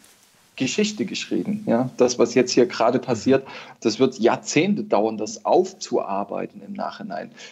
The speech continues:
Über die jetzigen Tage werden unendlich viele Dokus und Filme produziert werden in nächster Zeit. Ich würde gerne mal den Fokus jetzt weg von der Krise. Meine Meinung nach, es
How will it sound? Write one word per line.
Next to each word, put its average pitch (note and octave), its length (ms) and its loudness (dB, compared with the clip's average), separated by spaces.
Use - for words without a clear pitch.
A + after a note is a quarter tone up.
Über A2 140 4
die A2+ 120 0
jetzigen C#3 480 4
Tage C3 440 0
werden A#2+ 240 2
unendlich D#3 760 -4
viele C#3 240 2
Dokus - 580 2
und A#2+ 140 -2
Filme D#3+ 380 4
produziert A2+ 680 -4
werden G#2+ 240 0
in G2+ 120 -4
nächster G#2+ 280 -6
Zeit. - 280 0
Ich - 160 4
würde F3+ 220 4
gerne D#3 240 4
mal C#3+ 160 2
den C3 160 -4
Fokus D#3+ 400 -2
jetzt B2+ 260 -4
weg D#3 160 2
von C#3 160 -4
der B2 140 0
Krise. D#3+ 640 2
Meine D#3 260 4
Meinung C#3+ 320 2
nach, C#3 220 2
es B2+ 200 -18